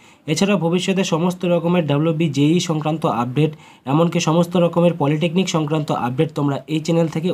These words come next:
অতি সত্বর পেতে থাকবে। এছাড়া সমস্ত রকমের এডুকেশন রিলেটেড, স্কলারশিপ রিলেটেড সমস্ত আপডেট তোমরা এই চ্যানেল থেকে পেতে থাকবে। এছাড়াও বন্ধুরা, তোমরা যদি চাও আমাকে Facebook-এ এবং Instagram-এ ফলো করতে পারো, লিংক ডেসক্রিপশন বক্সে দেওয়া রয়েছে, এবং আমাদের অফিসিয়াল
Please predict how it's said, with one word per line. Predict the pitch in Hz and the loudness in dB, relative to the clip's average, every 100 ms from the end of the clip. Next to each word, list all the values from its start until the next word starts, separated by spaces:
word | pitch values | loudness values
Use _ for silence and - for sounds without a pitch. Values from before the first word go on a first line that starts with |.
| 139 | -2
অতি | 147 147 | -4 -4
সত্বর | 147 190 180 | -6 -4 -2
পেতে | 131 120 | -2 -2
থাকবে। | 120 120 123 120 - - - _ - | -2 -2 0 -2 -6 -20 -20 _ -4
এছাড়া | 156 190 190 | 0 2 2
সমস্ত | 185 190 185 190 | 2 0 0 -2
রকমের | 175 185 180 143 | 0 0 0 0
এডুকেশন | 151 165 185 185 | 0 0 2 2
রিলেটেড, | 165 165 175 - | 2 2 0 -2
স্কলারশিপ | - 151 151 175 | -2 -2 -2 -4
রিলেটেড | 165 160 175 - | -4 -4 -4 -2
সমস্ত | 143 170 170 143 120 | -2 -2 -4 -8 -4
আপডেট | 127 160 160 | -2 -2 0
তোমরা | 151 147 135 | -2 -2 -4
এই | 139 | -2
চ্যানেল | 147 147 143 | 0 -2 -2
থেকে | 165 151 | -2 -2
পেতে | 135 123 | -4 -4
থাকবে। | 117 120 123 120 _ _ _ _ _ - | -4 0 0 -2 _ _ _ _ _ -2
এছাড়াও | 170 208 214 185 | 2 2 2 2
বন্ধুরা, | 196 196 196 | 2 2 2
তোমরা | 180 185 180 | 0 0 0
যদি | 185 175 | 0 0
চাও | 170 - 147 | 0 0 0
আমাকে | 156 170 | -2 -2
Facebook-এ | 165 151 160 175 185 | -2 -2 -2 0 2
এবং | 165 170 151 | 2 0 -2
Instagram-এ | 143 170 165 165 165 | -2 0 0 0 0
ফলো | 131 143 | 0 0
করতে | 156 156 151 | -2 -4 -2
পারো, | 139 139 151 - _ 143 | -2 -2 -6 -16 _ 0
লিংক | 170 190 | 4 4
ডেসক্রিপশন | 151 151 170 170 175 | 2 0 -2 0 2
বক্সে | 160 151 151 | 2 0 2
দেওয়া | 127 120 | 2 4
রয়েছে, | 120 120 143 143 143 _ _ | 2 2 -2 -4 -6 _ _
এবং | 139 156 175 175 | -2 2 2 0
আমাদের | 139 160 170 - 135 | -2 2 0 0 -2
অফিসিয়াল | 160 180 196 | -2 0 2